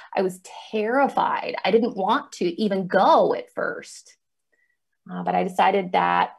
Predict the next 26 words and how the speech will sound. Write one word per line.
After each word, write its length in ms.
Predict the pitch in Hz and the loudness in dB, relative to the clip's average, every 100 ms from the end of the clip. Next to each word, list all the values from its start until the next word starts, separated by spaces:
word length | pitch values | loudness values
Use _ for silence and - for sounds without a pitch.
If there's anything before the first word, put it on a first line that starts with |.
| - | -6
I 80 | 180 | -2
w-, 200 | 180 180 | -2 0
I 120 | - 262 | 2 4
wouldn't 340 | 330 269 185 | 6 4 4
get 220 | 202 196 | 6 6
in 340 | 170 170 233 269 | 4 0 -2 0
if 280 | 196 202 | 0 2
I 100 | 185 | 4
auditioned. 720 | 175 170 165 - 180 196 262 - _ _ _ _ _ _ _ | 4 2 0 -4 -4 -4 -6 -8 _ _ _ _ _ _ _
So 160 | 202 | 2
I 60 | 202 | 2
sent 280 | 277 269 262 | 2 2 2
a 80 | |
video, 840 | 196 190 208 165 - - - 214 - - | 4 6 6 6 0 0 0 -2 -6 -6
not 400 | 196 202 - - | 0 2 2 0
thinking 400 | 196 220 160 160 | 0 2 0 0
that 160 | 160 165 | 0 0
they 140 | 170 | 0
would 180 | 160 - | -2 -6
cast 460 | - 151 165 - | -2 -2 -2 -6
me. 120 | 151 143 | -8 -6
There 140 | 165 | -6
are 60 | 175 | -8
so 400 | - 196 202 202 | -2 4 4 4
many 260 | 180 170 | 0 -2
talented 720 | 175 170 170 175 175 165 165 | -4 -6 -6 -6 -2 -2 -2